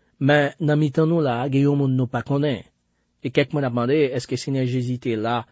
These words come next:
pandan Jan-Batis t'ap pale ak mesye yo? Pou di laverite, nou pa gen repons kesyon sa a. Nou sèlman gen enpresyon ke petèt ke l te ka la. L ap vin apre m,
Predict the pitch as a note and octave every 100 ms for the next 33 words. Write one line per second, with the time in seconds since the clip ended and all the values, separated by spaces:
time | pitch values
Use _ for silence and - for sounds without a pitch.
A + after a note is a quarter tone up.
0 | _ _ _ - A#2 A#2 A2+ A2+ - A#2+
1 | G#2+ - G#2+ F#2+ G#2+ G2+ F2 C2+ - -
2 | A2+ A2+ A2 A#2 A#2 - E3+ - _ _
3 | _ _ B2 A2+ A2 A#2 A#2 A#2+ A#2+ -
4 | C3 C#3 B2+ E2+ D2 G2 - G#2+ A2 A2
5 | A2 - C3+ - D#2+ - _ _ _ A#2
6 | - D3+ C3 C#3+ - _ _ _ - F#2+
7 | F#2 F#2 F#2+ - - _ _ _ _ _
8 | _ _ _ _ _ _ C#3 F3 C3 F#2
9 | - - _ _ _ _ _ _ _ _
10 | _ _ _ C3 D#3+ D3+ E3 E3 D#3 -
11 | C3 G#2